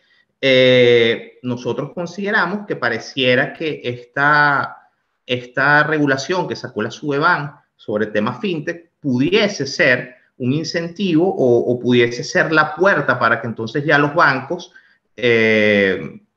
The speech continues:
digamos, decidan participar en este mercado. En este sentido,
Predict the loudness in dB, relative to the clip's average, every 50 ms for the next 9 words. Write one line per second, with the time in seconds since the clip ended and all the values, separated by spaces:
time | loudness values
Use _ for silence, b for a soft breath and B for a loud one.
0 | _ _ _ -10 -6 -4 -4 -2 -2 -2 -4 -6 -8 -10 -10 -6 -2 0 0 0
1 | 0 -2 -4 -8 -14 _ _ _ _ _ _ -6 -6 -6 -6 -8 -12 -10 -8 -8
2 | -4 -2 0 0 0 0 -2 -4 -6 -8 -10 -10 -8 -6 -6 -6 -6 -8 -10 -12
3 | -12 -12 -16 -20 _ b b b b b b b b -6 -4 -4 -4 -2 -4 -2
4 | 0 0 -2 -2 -2 -2 0 0 0 0 -2 B